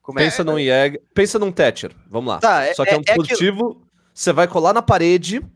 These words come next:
Speaker 1: Sim.
Speaker 2: é, esse Jäger dois ponto zero. Se alguma coisa, objeto de metal, dado asfixiante, granada, é, a gridlock com a trap stinger, é, passar ali,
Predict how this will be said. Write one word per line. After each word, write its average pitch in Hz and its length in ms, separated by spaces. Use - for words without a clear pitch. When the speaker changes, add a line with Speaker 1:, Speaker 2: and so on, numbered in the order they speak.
Speaker 1:
Sim. 139 320
Speaker 2:
é, 123 320
esse 135 280
Jäger 131 220
dois 131 160
ponto 147 280
zero. 131 340
Se - 200
alguma 208 340
coisa, 180 320
objeto 156 300
de 160 80
metal, 147 320
dado 131 240
asfixiante, 143 720
granada, 131 760
é, 110 720
a 117 120
gridlock 139 640
com 147 80
a 127 40
trap - 300
stinger, 139 640
é, 117 160
passar 170 680
ali, 202 440